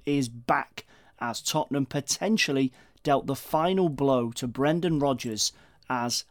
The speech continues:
Leicester boss. So, Friday night is the best place to kick it off, and it was a story of two very different Friday feelings. A Friday night cracker and a Friday night cra-, well, something that sounds a bit like cracker,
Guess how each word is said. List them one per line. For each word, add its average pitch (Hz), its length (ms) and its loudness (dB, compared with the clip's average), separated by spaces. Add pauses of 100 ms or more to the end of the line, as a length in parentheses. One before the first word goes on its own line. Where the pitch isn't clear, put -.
(120)
Leicester 123 560 -4 (140)
boss. 113 520 -4 (280)
So, 156 320 6 (260)
Friday 180 320 4
night 185 300 2 (240)
is - 100 -6
the 127 80 -6
best 143 220 0
place 151 220 0
to 139 100 -4
kick - 240 -2
it 170 40 4
off, 185 280 4 (240)
and 139 100 0
it 147 80 0
was 147 100 -2
a 165 60 0
story 185 460 4
of 170 160 0
two 202 340 2
very 180 500 2
different 135 600 0
Friday 151 560 0
feelings. 127 680 0 (320)
A 165 60 0
Friday 175 460 4
night 143 260 0
cracker 180 540 2 (400)
and 131 120 0
a 131 40 0
Friday 160 440 2
night 151 460 0
cra-, - 200 -4 (280)
well, 120 340 0 (320)
something 196 340 2
that - 140 4
sounds 185 380 6
a 170 80 4
bit 220 340 0
like 143 320 2
cracker, 165 460 2